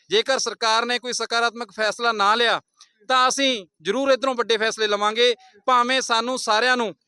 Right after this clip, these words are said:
ਆਪਦੀਆਂ ਨੌਕਰੀਆਂ ਤੋਂ ਅਸਤੀਫਿਆਂ ਦੀ ਪੇਸ਼ਕਸ਼ ਕਿਉਂ ਨਾ ਕਰਨੀ ਪੈ ਜੇ ਭਗਵੰਤ ਮਾਨ ਸਾਹਿਬ ਨੂੰ। ਸੋ ਮੈਂ ਵੀ ਸੀ ਐਮ ਸਾਹਿਬ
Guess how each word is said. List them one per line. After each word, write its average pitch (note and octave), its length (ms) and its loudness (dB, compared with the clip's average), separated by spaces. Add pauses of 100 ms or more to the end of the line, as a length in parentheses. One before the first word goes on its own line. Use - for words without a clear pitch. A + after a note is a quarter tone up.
(680)
ਆਪਦੀਆਂ A#3 380 2
ਨੌਕਰੀਆਂ B3 380 -2
ਤੋਂ B3 140 4
ਅਸਤੀਫਿਆਂ B3 460 0
ਦੀ B3+ 100 -4
ਪੇਸ਼ਕਸ਼ A#3+ 420 0
ਕਿਉਂ B3+ 160 0
ਨਾ C4 80 0
ਕਰਨੀ A#3 260 -2
ਪੈ G3+ 160 0
ਜੇ E3 200 0 (440)
ਭਗਵੰਤ A3+ 280 0
ਮਾਨ G3+ 180 -2
ਸਾਹਿਬ G3 240 0
ਨੂੰ। E3+ 160 -8 (380)
ਸੋ B3 140 0
ਮੈਂ B3 180 2 (240)
ਵੀ A3+ 80 -6
ਸੀ A#3 160 -2
ਐਮ A#3+ 120 -2
ਸਾਹਿਬ B3 260 2